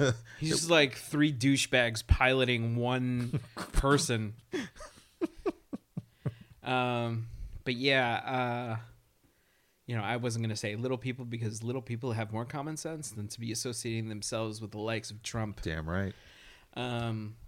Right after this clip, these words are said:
Speaker 2: but yeah, it's been, it's been really weird.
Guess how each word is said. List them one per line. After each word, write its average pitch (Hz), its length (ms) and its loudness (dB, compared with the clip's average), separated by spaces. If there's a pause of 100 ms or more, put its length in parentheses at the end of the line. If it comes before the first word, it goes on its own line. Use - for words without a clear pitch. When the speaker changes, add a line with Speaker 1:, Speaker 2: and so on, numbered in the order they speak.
(380)
Speaker 2:
but 160 140 -4
yeah, 190 180 6 (100)
it's 151 340 0
been, 156 880 4 (1120)
it's 143 140 -4
been 170 160 0
really 151 240 2
weird. 110 300 -4